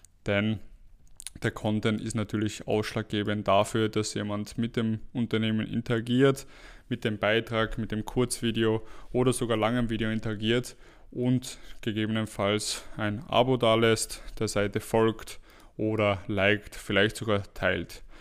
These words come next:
Und da kann man wirklich verschiedenste Inhalte posten, wie zum Beispiel Alltag, ja, bedeutet Einblicke geben in die Unternehmenskultur, Einblicke geben in das Unternehmen, wie läuft es denn eigentlich behind the scenes ab,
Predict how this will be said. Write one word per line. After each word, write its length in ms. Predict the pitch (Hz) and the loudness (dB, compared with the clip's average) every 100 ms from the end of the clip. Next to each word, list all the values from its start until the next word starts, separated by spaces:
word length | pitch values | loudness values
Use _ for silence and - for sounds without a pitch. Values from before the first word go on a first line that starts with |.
| - - - | -18 -20 -12
Und 100 | 110 | -2
da 100 | 117 | 0
kann 160 | 131 135 | 2 2
man 140 | 127 | 2
wirklich 240 | 135 131 - | 2 0 -2
verschiedenste 640 | 123 - 147 151 143 - | -2 -2 0 0 0 -2
Inhalte 560 | - 143 131 123 117 120 | -2 0 2 2 0 -4
posten, 680 | - 127 139 - 131 131 - - | -4 -2 -2 -2 -2 0 -2 -2
wie 120 | 127 | -2
zum 180 | 123 123 | -2 0
Beispiel 680 | 117 113 - - 120 120 117 - - - - | 2 0 -2 -4 0 0 -2 -10 -20 -20 -6
Alltag, 520 | 110 113 - 110 - - - - | -4 -4 -6 -8 -8 -14 -14 -6
ja, 340 | 110 104 113 - - - - - | -2 -2 -2 -8 -20 -20 -20 -8
bedeutet 500 | 107 110 110 110 - | 0 0 0 -4 -4
Einblicke 500 | 123 135 135 131 120 | -4 -2 -2 -2 0
geben 460 | 123 120 120 120 - | 2 2 2 0 -4
in 240 | - 147 139 | -4 0 2
die 60 | |
Unternehmenskultur, 1080 | 131 127 117 117 117 - 113 104 113 113 110 - - - - | 2 2 0 2 0 -2 -4 -4 -2 0 0 -2 -16 -20 -12
Einblicke 480 | 117 117 120 117 120 | -4 -4 -2 -4 -4
geben 420 | 120 113 113 113 - - - | 0 0 0 -2 -6 -16 -4
in 180 | 135 151 | 0 0
das 160 | 139 | 0
Unternehmen, 640 | 131 123 117 117 123 117 | 0 0 0 2 0 0
wie 60 | 120 | 0
läuft 240 | 123 120 | 2 2
es 80 | - | -2
denn 100 | - | -6
eigentlich 180 | 113 110 | -4 -2
behind 360 | 110 107 113 110 | -2 0 -2 -2
the 60 | |
scenes 340 | 107 131 139 123 | -2 0 0 2
ab, 300 | 127 123 | 2 2